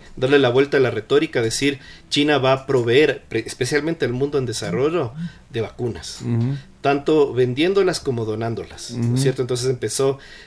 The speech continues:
Speaker 1: este, este
Speaker 2: Ujú.
Speaker 1: frenesí por el, lo que se llamaba la diplomacia de las vacunas,
Speaker 2: Así es.
Speaker 1: e incluso se llamaba la ruta de la seda de la salud.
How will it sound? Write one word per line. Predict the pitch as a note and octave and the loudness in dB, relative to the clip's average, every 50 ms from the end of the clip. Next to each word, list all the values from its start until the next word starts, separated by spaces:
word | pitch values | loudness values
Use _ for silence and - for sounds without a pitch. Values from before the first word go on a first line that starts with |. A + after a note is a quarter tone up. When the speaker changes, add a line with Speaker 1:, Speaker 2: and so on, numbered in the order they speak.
| - - - - | -20 -16 -6 -2
Speaker 1:
este, | B2+ C3 C3 - C#3+ C#3 B2 - | -2 -2 0 4 4 4 4 4
este | A#2 - - C#3+ | 0 0 0 0
Speaker 2:
Ujú. | C#3+ | 2
Speaker 1:
frenesí | C#3+ C3+ B2 B2 B2 - - C3+ C#3 C#3 C3+ C3+ - A#2+ - | 2 0 0 0 -2 -2 0 0 0 0 -2 -4 -8 -12 -8
por | - A#2+ B2 A#2 | -4 -2 0 0
el, | A2 G#2+ A2 G#2 | 0 0 -2 -4
lo | G2 G#2+ | -8 -10
que | - G#2+ | -10 -8
se | - - A2 | -6 -6 -4
llamaba | A2 A2+ A#2+ B2 C3 C3 | -4 -2 -2 0 0 0
la | B2 | -2
diplomacia | A#2 A2 - A2 G#2 A2+ A#2+ A#2 - B2+ | -4 -6 -8 -8 -6 -6 -6 -2 -2 0
de | A#2 | 0
las | A#2 A#2+ A#2+ | 0 -2 -2
vacunas, | B2+ B2 - - B2+ B2+ A2+ A2 C3+ | -4 -6 -6 -4 -2 0 0 0 0
Speaker 2:
Así | - - G2+ | 0 -4 -6
es. | - - - - - | -6 -6 -14 -8 -2
Speaker 1:
e | B2+ B2+ | -2 -2
incluso | B2 A#2 - D3 D#3 D3+ F3+ D3 | -2 -2 0 -2 0 0 0 -2
se | - C3+ | -2 -2
llamaba | B2 A#2 A2 A2+ A#2+ C3 C3+ C#3 C3+ C3 - - - - - - | -2 -2 -2 -2 -2 0 0 0 0 -2 -4 -14 -20 -20 -20 -12
la | - A#2 A#2+ B2 | -6 -4 -2 0
ruta | C3+ D3+ D3+ - D3+ C#3+ | 2 2 2 4 4 4
de | C#3 B2+ | 4 2
la | G#2+ G#2+ | 0 -2
seda | - - C3+ C3+ C3+ C3 | -2 0 2 2 2 2
de | B2 G#2+ | 0 -2
la | G#2 G#2+ | -2 -4
salud. | - G2 A2 D3 D3+ C3+ | -6 -2 0 0 0 0